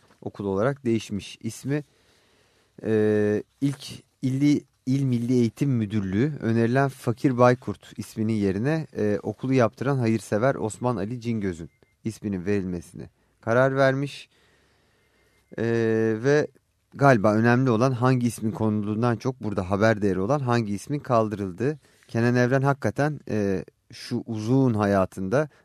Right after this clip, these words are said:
adının tabelalardan tıkır tıkır söküldüğünü ve ardından da belki, e, hayatının sökülüp bir hapse tıkıldığını görebilmek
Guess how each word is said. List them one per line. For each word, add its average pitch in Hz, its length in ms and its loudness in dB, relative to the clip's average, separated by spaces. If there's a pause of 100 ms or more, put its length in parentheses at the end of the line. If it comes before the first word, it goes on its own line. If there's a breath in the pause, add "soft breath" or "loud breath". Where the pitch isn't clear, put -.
adının 117 360 0
tabelalardan 95 720 0
tıkır - 280 -10
tıkır - 260 -12
söküldüğünü 95 680 -6
ve 127 60 0
ardından 107 560 0
da 95 100 0
belki, 98 440 -2 (520 soft breath)
e, 104 300 -2
hayatının 110 460 -2
sökülüp 120 460 -8
bir 113 40 0
hapse 110 300 0
tıkıldığını 104 680 -4 (140)
görebilmek 113 840 -2